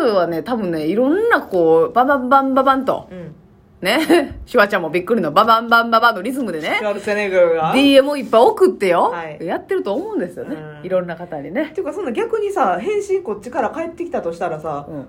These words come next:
Speaker 2: 不安じゃないかなって思うよな。その、他の
Speaker 1: あはは。
Speaker 2: 異性からまたディーエムあって返すんじゃないやろかとか。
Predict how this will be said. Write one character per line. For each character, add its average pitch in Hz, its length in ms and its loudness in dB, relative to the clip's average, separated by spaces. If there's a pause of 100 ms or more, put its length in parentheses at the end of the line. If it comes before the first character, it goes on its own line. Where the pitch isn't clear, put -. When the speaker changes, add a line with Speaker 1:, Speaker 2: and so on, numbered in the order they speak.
Speaker 2:
不 320 140 -2
安 494 120 0
じ 427 60 0
ゃ 254 60 4
な 208 80 2
い 202 60 -2
か 185 100 -4
な 160 140 -4
っ - 20 -12
て 165 80 -6
思 151 180 -10
う - 40 -14
よ 165 40 -14
な。 196 200 -8 (400)
そ 262 120 -4
の、 247 500 -2
他 294 320 0
の 285 360 -2
Speaker 1:
あ 196 140 4
は 180 160 4 (160)
は。 151 60 -2
Speaker 2:
異 - 20 -6
性 196 180 2
か 175 120 0
ら 160 360 0
ま 202 100 -8
た 175 100 -2
デ 170 100 -4
ィ 185 40 0
ー 175 40 -2
エ 180 40 -2
ム 180 120 -4
あ 143 40 -4
っ - 100 -10
て 165 100 -8
返 220 220 -2
す 226 120 -4
ん 208 60 0
じ 170 80 -2
ゃ - 20 -2
な 156 120 -2
い 165 40 -2
や 160 60 -2
ろ 147 80 -6
か 147 160 -8
と 143 80 -12
か。 135 240 -12